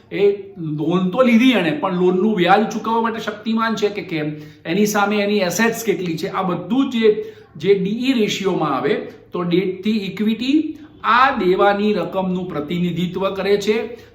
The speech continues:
કંપનીની કુલ જવાબદારીઓ એટલે કે એને ડેટ કહેવાય, કુલ જવાબદારીઓથી ઇક્વિટી રેશિયો દ્વારા ભાગવામાં આવે છે, એને ડી ઈ રેશિયો કહેવામાં આવે છે.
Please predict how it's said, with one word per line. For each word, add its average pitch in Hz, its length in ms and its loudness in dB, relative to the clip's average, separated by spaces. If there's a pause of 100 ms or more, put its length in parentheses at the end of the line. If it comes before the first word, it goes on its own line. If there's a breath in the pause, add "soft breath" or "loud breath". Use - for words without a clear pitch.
કંપનીની 220 960 0
કુલ 233 380 2
જવાબદારીઓ 165 840 2
એટલે 156 220 -4
કે 175 120 -8
એને 180 140 -4
ડેટ 180 360 4
કહેવાય, 139 220 0
કુલ 233 340 0
જવાબદારીઓથી 170 1160 0 (260 loud breath)
ઇક્વિટી 220 540 0
રેશિયો 180 460 0
દ્વારા 160 340 0
ભાગવામાં 135 920 -2
આવે 143 280 0
છે, 180 160 0 (580 loud breath)
એને 208 680 -4
ડી 196 360 -4
ઈ 254 200 4
રેશિયો 180 480 0
કહેવામાં 135 600 -2
આવે 107 240 -2
છે. - 280 -14